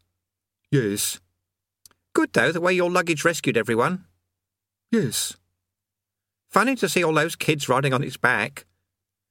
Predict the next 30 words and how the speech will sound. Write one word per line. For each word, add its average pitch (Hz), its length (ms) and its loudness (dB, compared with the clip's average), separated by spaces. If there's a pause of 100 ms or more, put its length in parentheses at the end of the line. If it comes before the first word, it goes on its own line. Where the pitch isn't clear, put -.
(400)
"Yes." 95 480 -2 (840)
"Everyone 185 360 2
seems 160 220 -2
quite 226 300 0
pleased 127 240 -2
about 82 280 0
it." 147 160 -2 (920)
The 147 180 2
opposing 139 400 2
armies 90 320 -2
were, 80 160 -2
at 98 80 -2
any 92 160 -2
rate. 76 300 -6 (540)
No 170 120 4
one 139 180 2
was 113 160 -2
bothering 107 400 0
to 110 120 0
ask 107 200 -4
the 98 100 -2
civilians, 95 580 -4
whose 90 260 -4
views 101 340 -2
on 98 140 -2
warfare 101 380 2
were 104 80 0
never 117 200 -2
very 78 200 0
reliable. 82 500 -4